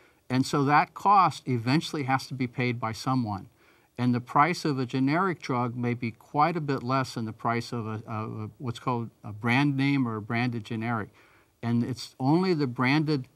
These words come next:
generics or the branded drugs that are sampled. So those are the ones that the, uh, dermatologists are channeled into writing prescriptions for.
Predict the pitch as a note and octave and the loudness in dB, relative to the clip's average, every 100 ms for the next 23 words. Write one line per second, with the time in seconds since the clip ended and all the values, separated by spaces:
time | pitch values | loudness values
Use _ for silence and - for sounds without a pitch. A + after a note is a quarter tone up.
0 | - A#2 A2+ B2+ C#3+ D3 - A#2+ A2 A2+ | -10 -4 -2 0 0 -2 -6 -6 -6 -2
1 | C3+ A3+ G3+ A#2+ A2+ G#2+ G2 - A2+ A2+ | 0 0 -2 -4 -6 -6 -6 -6 -6 -6
2 | - C3+ F3 - F#2+ - _ _ _ - | -2 2 2 0 -8 -12 _ _ _ -4
3 | B2 A2 C#3+ F3+ G3 E3 C#3 C#3 C3+ B2+ | -2 4 4 4 2 2 2 2 2 0
4 | - A2+ A#2 B2 G#2+ A#2+ B2 A#2+ C3 B2+ | -4 -4 -6 -8 -4 -2 -2 0 2 2
5 | A#2 A2+ A#2+ A2 B2 B2 A#2+ A2+ A2 A2 | 0 -4 -6 -4 -2 0 0 -2 -4 -4
6 | G#2+ G#2 G#2+ G#2 G#2 A2 - G#2 - G#2 | 0 0 0 -2 -8 -6 -4 -6 -6 -12
7 | - G2+ G2+ | -12 -12 -12